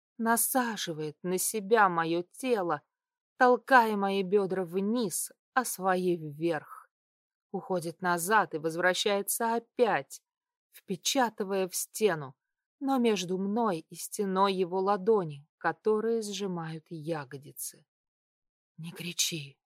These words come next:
Оля! М, не кричи!» Кусаю его плечо. Чернышов стонет мне в шею. Внутри меня вторжение, от которого между ног спазмы.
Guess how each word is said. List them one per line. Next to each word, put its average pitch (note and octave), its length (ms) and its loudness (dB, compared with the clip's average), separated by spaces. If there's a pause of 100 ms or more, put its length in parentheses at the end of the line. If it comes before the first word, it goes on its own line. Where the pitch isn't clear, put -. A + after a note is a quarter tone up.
Оля! D3 480 -4 (600)
М, E3+ 680 -4
не F#3+ 220 2
кричи!» G3 800 -2 (760)
Кусаю G#3+ 500 2
его F3 260 2
плечо. E3 600 -6 (720)
Чернышов F#3+ 800 -4
стонет F#3 680 -4
мне D#3 300 -10
в - 80 -20
шею. D3 560 -12 (800)
Внутри F#3 480 0
меня F#3+ 320 2
вторжение, F3+ 920 -4 (480)
от C4+ 140 -8
которого G3+ 580 4
между D#3 420 -4
ног D#3 300 -8
спазмы. - 760 -4